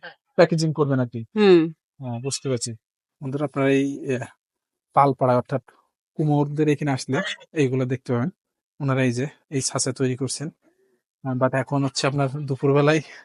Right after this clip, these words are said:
Speaker 1: সবাই লাঞ্চের জন্য বিজি। এই যে এখানেও একটা ছাঁচ রয়েছে। এই যে আপনার হচ্ছে, আহ, মাটির তৈরি ঢাকনা, আপনার এই ঢাকনাগুলো দেখতে পাচ্ছেন এখনো কমপ্লিট হয় নাই,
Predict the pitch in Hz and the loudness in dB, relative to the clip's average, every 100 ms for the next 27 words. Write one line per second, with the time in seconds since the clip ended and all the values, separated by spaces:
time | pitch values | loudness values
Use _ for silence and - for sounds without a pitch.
0 | _ _ _ _ - 143 139 135 135 139 | _ _ _ _ -2 2 4 4 0 -4
1 | 139 143 135 _ _ _ _ _ - 139 | -4 -4 -8 _ _ _ _ _ -10 -4
2 | 135 139 135 127 135 135 - 131 135 - | 0 2 2 0 0 -2 -4 -4 -4 -4
3 | 131 123 165 202 _ _ _ _ - 165 | -6 -6 -6 -8 _ _ _ _ -2 0
4 | 131 123 117 - 127 - 139 135 _ _ | 2 2 0 -4 -6 -2 -4 -4 _ _
5 | _ _ _ _ - 135 135 135 135 - | _ _ _ _ -6 -2 2 2 2 0
6 | 139 135 196 - _ _ _ _ _ _ | 2 2 0 -6 _ _ _ _ _ _
7 | _ _ - 147 139 131 180 - _ - | _ _ -4 0 0 0 -4 -6 _ -20
8 | _ _ - 131 131 131 135 123 131 131 | _ _ -10 -6 -6 -4 -4 -4 -2 -2
9 | 131 131 - 127 - 170 - _ _ _ | -2 -4 -6 -6 -4 -6 -8 _ _ _
10 | _ _ _ _ _ - 131 131 131 135 | _ _ _ _ _ -14 -12 -6 -4 -4
11 | 131 - 139 127 131 131 123 | -8 -10 -8 -6 -6 -4 -4